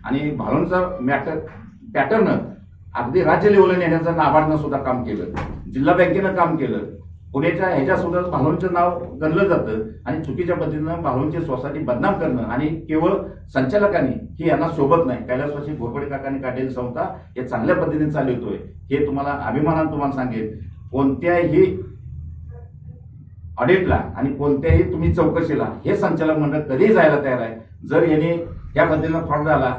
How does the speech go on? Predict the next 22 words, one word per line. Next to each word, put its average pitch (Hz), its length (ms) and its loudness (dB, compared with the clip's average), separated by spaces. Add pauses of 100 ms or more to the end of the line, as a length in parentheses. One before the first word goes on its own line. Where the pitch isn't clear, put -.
एका 165 260 0
क्षणात 165 400 2
सगळं 165 300 0
संचालक 156 460 -2
मंडळ 151 180 0
राजीनामा 135 420 0
देईल. 107 340 -4 (160)
आणि 147 200 0
जर 175 240 4
समजा 180 320 2
यात 165 220 2
काय 156 120 2
दोष 185 300 4
नाही 170 180 2
आढळला, 123 480 0 (300)
तर 151 100 -4 (260)
यांच्यावरती, 151 680 4
ज्यांनी, 135 240 0
ज्यांनी 151 240 0
आमच्यावर 165 520 0
आरोप 156 280 4
केलं 139 180 0